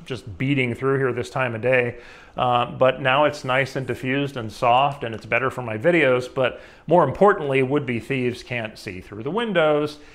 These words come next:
and I'll sleep better at night knowing my tools are safe here in the shop. So just a couple of my thoughts about the installation kit, which you buy separately, by the way.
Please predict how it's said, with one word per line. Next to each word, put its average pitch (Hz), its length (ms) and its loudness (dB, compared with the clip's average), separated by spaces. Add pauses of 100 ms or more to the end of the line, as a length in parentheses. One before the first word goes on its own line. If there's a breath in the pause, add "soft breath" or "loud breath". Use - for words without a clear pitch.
(180 loud breath)
and 127 140 -2
I'll 123 80 2
sleep 127 260 -4
better 104 240 0
at 90 80 -10
night 87 220 -8
knowing 90 300 -12
my 87 180 -12
tools 82 440 -14
are - 140 -16 (100)
safe - 400 -18 (120)
here 107 140 -14
in 53 100 -14
the - 80 -18
shop. - 320 -12 (800 loud breath)
So 175 100 0
just 190 200 0
a 196 60 -2
couple 185 300 4
of 139 200 4
my 135 260 2
thoughts 143 480 0
about 135 280 0
the 120 80 -4
installation 123 600 -4
kit, 147 220 -4
which 131 160 -4
you 127 60 -6
buy 113 180 0
separately, 104 580 -10 (120)
by 104 160 -8
the - 100 -14
way. - 240 -12